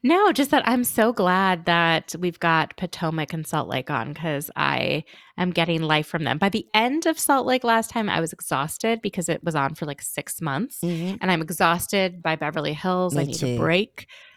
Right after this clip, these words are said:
Speaker 1: So Potomac, and then we've got Winter House. Like, I am here for sort of the more low stakes drama.
Speaker 2: Me too. And speaking, I know you said you don't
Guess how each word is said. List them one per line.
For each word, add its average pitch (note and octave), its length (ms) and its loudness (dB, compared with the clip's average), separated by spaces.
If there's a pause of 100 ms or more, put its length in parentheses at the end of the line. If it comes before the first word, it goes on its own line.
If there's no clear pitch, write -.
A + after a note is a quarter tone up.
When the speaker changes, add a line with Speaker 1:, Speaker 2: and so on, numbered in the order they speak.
(120)
Speaker 1:
So E3 580 2 (200)
Potomac, G3+ 800 -2
and D3 200 -2
then D3 160 -4
we've C#3 120 -10
got C3+ 200 0
Winter A3 400 2
House. G3 540 -2
Like, F3+ 240 0
I G3+ 140 2
am G#3 140 0
here D#3+ 520 2
for E3 200 -4
sort D#3 220 -2
of D#3 140 -4
the E3 80 0
more D3+ 460 0 (480)
low F#3+ 240 2
stakes - 360 -6
drama. - 380 -4 (100)
Speaker 2:
Me C#4 200 -2
too. G3 420 2
And G#3+ 380 0
speaking, A#3 480 -4
I F#3 100 0
know G3+ 80 0
you G#3+ 220 2
said F#3+ 260 -2
you F#3+ 80 2
don't E3+ 260 0